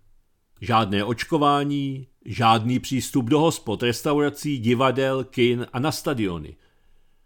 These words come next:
Žádné očkování, žádný vstup do Spojeného království. A mohl bych pokračovat. Myslím,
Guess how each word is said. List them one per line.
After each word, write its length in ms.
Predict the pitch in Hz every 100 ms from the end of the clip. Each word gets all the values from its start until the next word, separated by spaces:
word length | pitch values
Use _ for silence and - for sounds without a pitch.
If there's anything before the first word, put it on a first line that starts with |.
| _ -
Žádné 500 | 98 117 110 92 95
očkování, 1040 | - 110 - 151 139 135 139 143 143 135 131
žádný 500 | 104 123 113 98 104
vstup 440 | 104 - 147 160 -
do 120 | 117
Spojeného 560 | - 127 127 127 123
království. 800 | 127 139 139 127 - - 90 80 - _ _ _ _ - - -
A 200 | 165 202
mohl 300 | 190 151 156
bych 160 | 170 -
pokračovat. 640 | 170 117 95 - 76 78 - - - - - - _ _ _ _ _ _ -
Myslím, 640 | 113 - 127 117 120 151